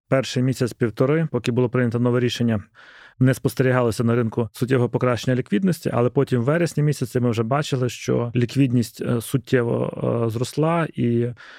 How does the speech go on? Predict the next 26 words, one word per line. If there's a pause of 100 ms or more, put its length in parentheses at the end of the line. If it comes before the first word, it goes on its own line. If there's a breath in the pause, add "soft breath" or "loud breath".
(280 loud breath)
ці
кошти,
які
приходили
спочатку
до
одної
компанії,
потім
ця
компанія
платила
за
товар
чи
за
послуги
іншої
компанії,
і
таким
чином
вони
загалом
були
присутні